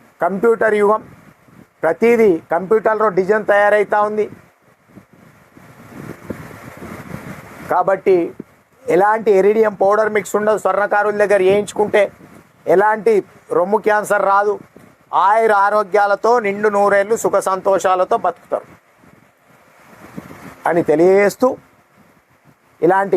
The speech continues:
కార్పొరేట్ సంస్థలను నమ్మి, ఈ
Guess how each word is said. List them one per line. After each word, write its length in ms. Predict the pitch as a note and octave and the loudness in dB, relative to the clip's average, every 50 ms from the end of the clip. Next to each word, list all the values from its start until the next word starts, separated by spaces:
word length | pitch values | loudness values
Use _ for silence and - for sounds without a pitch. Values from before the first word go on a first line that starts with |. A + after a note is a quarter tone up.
| - - | 0 0
కార్పొరేట్ 540 | E3+ F3+ F#3+ G3 - G#3+ G#3+ G#3 G#3 F#3+ - - | 0 0 0 0 0 0 2 2 2 0 0 -2
సంస్థలను 520 | F3+ G3 G3+ F#3+ - G#3 G3+ G#3 G#3 A3 A3+ A#3+ - - - _ _ - - C#3+ | -2 -2 -2 0 0 0 0 0 0 0 -4 -6 -8 -16 -20 _ _ -18 -6 -4
నమ్మి, 280 | D#3+ E3+ G3 A3 A#3+ B3 B3+ - - - - - - - - - _ _ _ _ _ _ _ _ _ _ - | -4 -2 0 0 0 0 -2 -4 -12 -20 -20 -20 -20 -20 -20 -20 _ _ _ _ _ _ _ _ _ _ 0
ఈ 20 | F3+ | 2